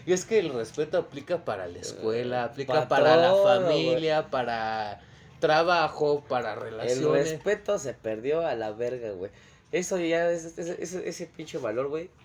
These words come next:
Speaker 2: no existe. Sí
Speaker 1: Ah.
Speaker 2: exi-, bueno, sí existe porque sí hay personas, no digo que todos,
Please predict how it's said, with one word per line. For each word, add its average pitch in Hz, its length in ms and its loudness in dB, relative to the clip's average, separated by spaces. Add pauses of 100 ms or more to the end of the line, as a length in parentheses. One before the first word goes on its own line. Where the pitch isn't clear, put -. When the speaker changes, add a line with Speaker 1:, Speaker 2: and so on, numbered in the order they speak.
(1040)
Speaker 2:
no 127 120 -4
existe. - 320 -10 (1000)
Sí - 140 4
Speaker 1:
Ah. - 40 6
Speaker 2:
exi-, 269 160 0
bueno, 214 260 8
sí 240 140 -6
existe 233 380 -2
porque 196 220 -2
sí 139 100 -8
hay 139 60 -6
personas, 135 460 -4
no 131 140 2
digo 135 220 -2
que 110 120 -8
todos, 131 420 -2